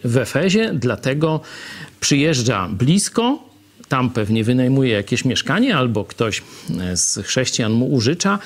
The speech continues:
i on zaprasza starszych Kościoła w Efezie. Dzisiaj będziemy czytali jego pożegnanie z Kościołem w Efezie za pośrednictwem właśnie starszych z Efezu. Ale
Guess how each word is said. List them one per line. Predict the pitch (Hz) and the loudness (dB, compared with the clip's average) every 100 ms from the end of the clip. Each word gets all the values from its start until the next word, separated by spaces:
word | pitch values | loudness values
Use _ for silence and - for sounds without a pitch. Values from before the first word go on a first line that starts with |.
| - - | -14 -2
i | 196 269 | 0 0
on | 156 175 190 - - | 0 0 -2 -6 -6
zaprasza | 110 147 - 214 208 - 120 110 - - - | -2 -2 0 0 2 0 0 0 -4 -12 -6
starszych | - - 156 127 - 127 131 - - _ - - | -6 -2 0 0 0 0 -2 -6 -20 _ -20 -4
Kościoła | 196 - - 95 90 87 92 - - | -2 -2 -2 -2 -2 -4 -6 -8 -4
w | 101 | -2
Efezie. | 123 156 135 95 78 - - - - - | 0 0 0 -2 -6 -10 -18 -18 -16 0
Dzisiaj | 220 175 170 | 2 2 -2
będziemy | 160 101 156 220 214 | 0 2 2 2 0
czytali | 185 160 107 98 90 104 | -2 -2 -2 0 0 2
jego | 110 143 165 165 | 0 2 0 -2
pożegnanie | - 156 165 160 170 113 80 69 - - - - | -2 0 2 2 2 0 -2 -6 -14 -20 -20 -10
z | 110 90 - | -4 -4 -4
Kościołem | 98 - 131 165 180 | -6 -2 0 2 2
w | 143 | 2
Efezie | 113 113 92 120 123 | 0 -2 -2 -2 0
za | 156 | -2
pośrednictwem | 175 180 - 160 120 107 - 101 104 - | 0 -2 0 0 0 -2 -2 -4 -6 -4
właśnie | 107 92 95 - 101 101 - - - - | -4 -4 -4 -8 -6 -8 -10 -20 -20 -10
starszych | - - 98 92 98 98 | -6 -4 -4 -4 -4 -2
z | 113 | -2
Efezu. | 110 147 113 - - - - - - | -2 -2 -4 -6 -10 -10 -8 -10 -4
Ale | 302 254 | -2 -2